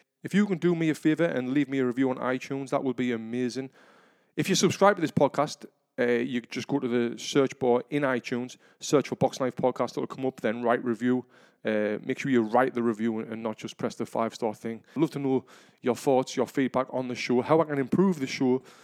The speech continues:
That would be good to know. Also, I've just opened up my, uh,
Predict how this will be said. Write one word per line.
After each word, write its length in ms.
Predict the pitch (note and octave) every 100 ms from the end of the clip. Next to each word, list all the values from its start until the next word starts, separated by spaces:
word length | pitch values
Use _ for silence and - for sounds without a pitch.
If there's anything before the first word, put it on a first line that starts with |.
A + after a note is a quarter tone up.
| -
That 100 | -
would 100 | C#3+
be 80 | B2
good 180 | B2 C3
to 40 |
know. 260 | A#2+ B2 A#2+ - - - -
Also, 380 | G3 G3 F3+ D3
I've 100 | -
just 200 | F#3 -
opened 340 | F3+ F3 D#3 D3+
up 80 | D#3
my, 320 | C#3 C3+ C3+ -
uh, 300 | B2+ B2 B2